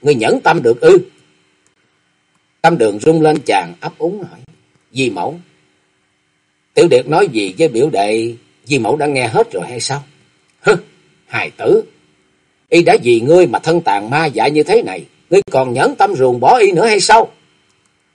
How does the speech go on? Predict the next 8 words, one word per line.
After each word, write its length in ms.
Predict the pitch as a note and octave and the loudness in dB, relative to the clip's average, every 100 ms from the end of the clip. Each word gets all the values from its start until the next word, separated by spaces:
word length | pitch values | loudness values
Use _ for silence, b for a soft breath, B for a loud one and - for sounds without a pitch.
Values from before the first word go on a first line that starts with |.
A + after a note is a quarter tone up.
| _ _ _ _ _ | _ _ _ _ _
"Không 180 | - D3 | -6 -4
phải 180 | B2+ C3+ | 0 0
là 340 | D3+ G#2 F#2+ | 2 0 -2
Tiểu 240 | F#2 A2 A#2+ | -4 -4 -2
Điệt 140 | G#2+ G#2+ | -2 -4
ruồng 240 | F#2+ F#2 | -8 -10
bỏ 180 | F2+ E2 | -8 -8
nàng." 220 | E3 F2 | -8 -12